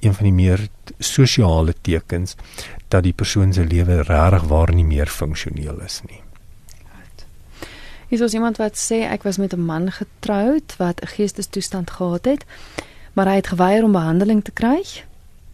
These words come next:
Speaker 2: of om dit te erken. Hy het elke drie maande 'n uitval gehad en, eh, hy het my emosioneel, geestelik en finansiëel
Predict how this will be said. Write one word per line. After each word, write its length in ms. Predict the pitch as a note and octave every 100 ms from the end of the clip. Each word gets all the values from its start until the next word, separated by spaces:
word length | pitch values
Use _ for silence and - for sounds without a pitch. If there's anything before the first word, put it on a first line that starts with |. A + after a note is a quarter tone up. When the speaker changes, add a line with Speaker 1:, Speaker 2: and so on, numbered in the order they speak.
| - - - - - -
Speaker 2:
of 180 | A#3+ A3
om 120 | A#3+
dit 140 | G3
te 60 | F#3+
erken. 560 | - F3 - E3 A3 C#4+ - - -
Hy 80 | F3+
het 120 | F#3
elke 300 | - G#3+ A#3
drie 180 | E3+ G3+
maande 360 | G#3+ F#3+ F#3 F#3
'n 140 | F3
uitval 480 | - F3+ - G#3 F#3+
gehad 580 | - F#3+ A3+ D#4+ - - - - - - - - - -
en, 380 | - E3 E3 E3
eh, 260 | E3 E3 D#3+ - -
hy 80 | F3
het 80 | E3+
my 80 | E3+
emosioneel, 680 | E3 D3+ E3+ E3 G#3+ B3+
geestelik 600 | A#3 - A3+ - G3+ G3+ -
en 220 | G#3+ G#3+
finansiëel 1400 | G#3 G#3+ F#3+ F3 E3+ E3 - E3 D3 D3 F3+ F3+ G3+ D4+